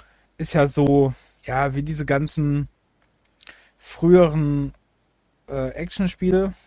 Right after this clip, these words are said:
die es früher gab, diese Side-Scrolling-Actionspiele wie Demolition Man früher oder, also gefühlt jedes Li-, jedes Lizenzspiel war so früher. Ähm,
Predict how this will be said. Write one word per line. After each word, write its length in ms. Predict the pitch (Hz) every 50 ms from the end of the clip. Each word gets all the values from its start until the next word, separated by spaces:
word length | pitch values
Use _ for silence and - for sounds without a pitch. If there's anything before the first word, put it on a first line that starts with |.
| _ -
die 60 | 151
es 80 | 151 -
früher 280 | - - 165 165 165 156
gab, 240 | 170 170 165 156
diese 180 | - 139 131 123
Side-Scrolling-Actionspiele 2000 | - - - 143 151 151 - - - - 147 151 156 151 151 156 151 151 151 147 135 - 151 - - - 165 156 151 147 - - 143 143 143 143 143 139 131
wie 40 | 131
Demolition 640 | 123 127 123 131 131 131 127 143 147 - 151 139
Man 240 | 135 131 131 131 135
früher 580 | - - - 135 131 131 131 131 131 131 123 113
oder, 400 | 110 110 120 117 120 117 113 - _ _ _ _ _ _ _ _ _ _ _ _ _ _ _ _
also 140 | - 151 147
gefühlt 340 | 147 139 - 170 180 180 170
jedes 300 | 180 160 151 151 - -
Li-, 380 | 156 156 147 - 143 139 131 127
jedes 340 | 131 160 175 175 175 - -
Lizenzspiel 640 | 156 139 - - 175 175 208 - - - 180 170 156
war 160 | 165 170 170
so 260 | 165 170 175 180 190 - _ _ _ _ _ _ _ _ _ _ _ _ _
früher. 440 | _ - - 170 170 175 175 180 180 - _ _ _ _ _ _ _ _ _ _ _ _ _ _ _ _ _ _ _ _ _ _ _ _ _ _ _ _ _ _ _ _ _ _ - - - - _ _ _ - _ - - - -
Ähm, 600 | 135 139 143 139 139 139 139 139 139 139 139